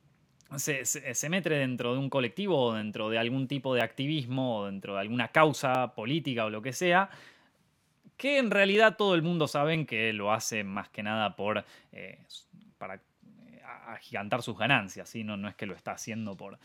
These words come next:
<laughs> por, por una, por una razón real. Y la verdad es que a mí,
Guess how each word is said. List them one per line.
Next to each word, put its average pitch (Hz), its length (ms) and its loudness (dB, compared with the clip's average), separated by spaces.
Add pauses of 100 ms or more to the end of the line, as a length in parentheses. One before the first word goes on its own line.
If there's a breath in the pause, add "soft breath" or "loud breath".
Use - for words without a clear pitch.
(340 loud breath)
<laughs> 143 340 2
por, 110 300 0
por 107 320 -8
una, 120 460 -2 (200 loud breath)
por 123 140 -4
una 135 160 4
razón 139 400 -2
real. 131 380 2
Y 120 40 -2
la 131 120 0
verdad 208 220 0
es - 80 -6
que 214 100 -6
a 202 60 -4
mí, 208 280 -2